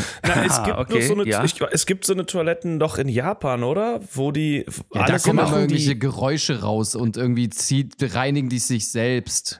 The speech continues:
Speaker 3: Ja.
Speaker 1: Und die spült aber einmal mit, mit, mit Wasser einmal ab und dann,
Speaker 3: Ja.
Speaker 1: ja genau, selbstreinigende Toilette, das wär was für mich.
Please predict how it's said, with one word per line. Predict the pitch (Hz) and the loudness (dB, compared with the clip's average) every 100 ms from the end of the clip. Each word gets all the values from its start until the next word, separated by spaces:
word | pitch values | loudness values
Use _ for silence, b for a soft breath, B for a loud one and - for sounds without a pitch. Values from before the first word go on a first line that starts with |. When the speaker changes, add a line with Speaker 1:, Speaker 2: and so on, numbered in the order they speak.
| - | 0
Speaker 3:
Ja. | 101 101 - 143 | 2 2 0 -2
Speaker 1:
Und | 147 | -2
die | 160 | 0
spült | - 160 202 - | 0 0 -2 0
aber | 160 156 | 0 0
einmal | 135 180 165 160 | 0 0 0 0
mit, | 160 - - - | 0 -2 -4 -4
mit, | 139 139 - 151 | -2 -2 -2 -4
mit | 151 | -2
Wasser | 127 165 175 | -2 0 0
einmal | 123 143 147 131 | 0 0 0 -2
ab | 135 147 - 135 | -2 -2 -4 -2
und | 139 123 - | -2 -2 0
dann, | 135 | 2
Speaker 3:
Ja. | 95 92 | 2 2
Speaker 1:
ja | 131 147 | 2 0
genau, | 139 139 120 - | -2 -2 -2 -2
selbstreinigende | 117 160 - - 165 165 156 | -2 -2 -2 0 0 0 0
Toilette, | 120 156 165 | 0 0 -2
das | 113 156 - | -2 -2 0
wär | 139 | 0
was | 123 | 0
für | - 107 | -2 -2
mich. | 110 - | -2 -4